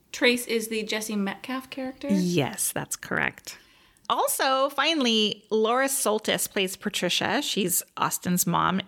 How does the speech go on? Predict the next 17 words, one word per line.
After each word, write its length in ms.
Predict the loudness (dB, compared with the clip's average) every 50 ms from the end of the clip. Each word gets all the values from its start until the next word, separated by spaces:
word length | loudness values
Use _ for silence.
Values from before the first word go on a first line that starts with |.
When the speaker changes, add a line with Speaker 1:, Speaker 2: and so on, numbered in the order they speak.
| -8 -2 0
Speaker 2:
and 320 | 2 2 4 4 2 2
in 180 | 2 2 2 4
a 220 | 4 4 4 4
Six 320 | 2 2 2 2 0 0 -4
Degrees 440 | -4 0 2 4 4 4 2 2
of 260 | 0 0 0 0 -2 -2
Kevin 260 | -2 0 0 2 4
Bacon 320 | 2 2 4 4 2 4
moment, 520 | 4 2 2 4 4 4 4 4 2 -6 -8 _ -20 -20 -20 -20 -20 -20 -20 -20 -20 -20 -20 _ _ _ _ _ _
a 520 | 2 4 6 6 6 4 4 2 2 0 -2
fellow 460 | -6 -4 0 2 4 4 6 4 4
Girls 360 | 4 4 2 4 4 4 2 2
Gone 280 | 2 2 2 2 2 0
Hallmark 560 | 0 2 2 2 4 4 2 0 -2 -8 -16 -18 -20 -20 _ _ _ _ 2
group 460 | 4 4 4 4 4 2 2 0 -6 -10 -10 -12 -18 _ _ _ -20 -18 -18 -20 -20 -20 _ _ _ _
Speaker 1:
Mm. 320 | -8 -6 -4 -4 -4 -4 0
Speaker 2:
person, 640 | 2 2 2 2 2 4 4 6 6 6 4